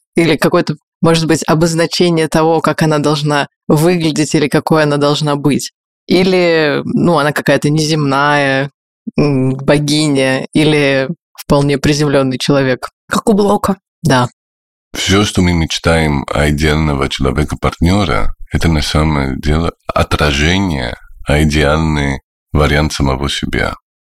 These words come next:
Speaker 3: И когда ты встречаешь этого человека, это тебе будет скучно, потому что будет повторение, как бы, ты узнаваемая, а,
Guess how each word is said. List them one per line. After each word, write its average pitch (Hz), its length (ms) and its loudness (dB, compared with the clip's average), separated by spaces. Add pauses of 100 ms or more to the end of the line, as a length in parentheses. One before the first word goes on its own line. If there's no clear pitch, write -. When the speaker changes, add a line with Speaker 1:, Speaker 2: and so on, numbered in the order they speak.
(520)
Speaker 3:
И 80 80 0
когда 82 340 2
ты - 120 -8
встречаешь 69 840 -4
этого 69 300 -2
человека, 67 840 -4 (560)
это 76 280 0
тебе 69 320 -2
будет 69 360 -4
скучно, - 680 -4 (220)
потому 78 300 0
что 78 140 -2
будет 71 240 -4 (180)
повторение, 76 1000 0
как 64 200 -4
бы, - 220 -6 (600)
ты 104 220 2 (400)
узнаваемая, 85 1120 0 (260)
а, 58 260 -2